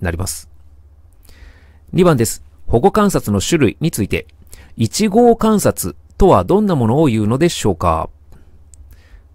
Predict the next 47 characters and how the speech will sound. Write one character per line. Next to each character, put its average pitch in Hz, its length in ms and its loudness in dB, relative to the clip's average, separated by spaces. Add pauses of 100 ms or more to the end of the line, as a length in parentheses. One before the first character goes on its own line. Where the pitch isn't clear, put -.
は 123 120 -2
い。 - 160 -4
家 - 220 -2
庭 208 220 4
裁 196 240 2
判 196 200 0
所 196 100 0
で 120 240 2
保 110 240 -2
護 180 140 4
観 190 180 0
察 180 240 -4
処 190 80 2
分 113 220 0
に 120 100 -2
付 135 140 -2
さ 190 160 2
れ 123 100 0
た 156 200 0
少 156 500 0
年 160 300 -2
の 190 180 0 (180)
こ - 160 -4
と 92 240 -2 (300)
で 104 120 -6
す。 - 220 -8 (800)
で 123 120 0
は、 107 120 2
二 113 220 0
号 226 240 4
観 214 200 -2
察 - 320 -4 (160)
と 185 100 0
は 120 100 4
ど 135 120 0
ん 151 60 -2
な 143 100 -2
も 117 120 0
の 123 100 2
を 156 60 2
言 117 140 2
う - 20 2
で 131 100 0
し - 80 -2
ょ 131 60 2
う 95 40 -2
か？ 82 340 -2